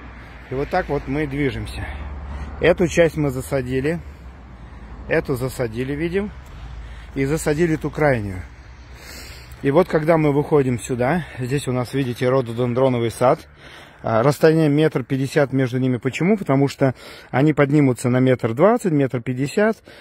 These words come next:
и вот все это будет, ну, сотню цветков. И когда ты повернешься, щас вот по солнышку, представляешь, как идти красиво? Ты идешь по этой аллее, здесь все в красивых цветках, здесь и здесь.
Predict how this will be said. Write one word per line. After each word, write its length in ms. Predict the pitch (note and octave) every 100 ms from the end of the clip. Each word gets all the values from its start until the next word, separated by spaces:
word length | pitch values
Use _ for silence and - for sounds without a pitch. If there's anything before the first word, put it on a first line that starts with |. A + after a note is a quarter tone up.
| -
и 140 | - B2+
вот 160 | C3
все 260 | - - C#3+
это 260 | E3 F3 C#3+
будет, 320 | C3 B2 A#2+
ну, 200 | C#3+ B2
сотню 680 | - - D#3 D3+ B2 G#2+ G2+
цветков. 540 | - A#2 - A2+ G2 - - -
И 100 | B2+
когда 340 | - B2+ C3+
ты 280 | B2+ C3+ B2 - - - -
повернешься, 840 | A2+ C3 C3 F3 A3 - B2 G2 - - _ -
щас 240 | - A#2
вот 140 | A#2 - - - -
по 100 | -
солнышку, 460 | A2 B2 A2 G2+ -
представляешь, 440 | B2 - D#3+ G#3+
как 200 | - B2+
идти 240 | B2+ - A#2+
красиво? 440 | A#2 A#2+ - G#2+
Ты 140 | A#2 A#2+
идешь 220 | E3 -
по 80 | C#3+
этой 260 | C3 A#2+
аллее, 300 | A#2 A2 F#2+ - - - -
здесь 320 | G#2 C#3 E3+
все 340 | - C3 A2 G2
в 60 |
красивых 500 | - B2 A#2 B2 G#2+
цветках, 560 | - G#2+ - G#2+ G2 - _ - - - _
здесь 540 | G#2+ G#2 D#3 D#3+ - - _ -
и 120 | C#3+
здесь. 480 | B2 A2+ G2 -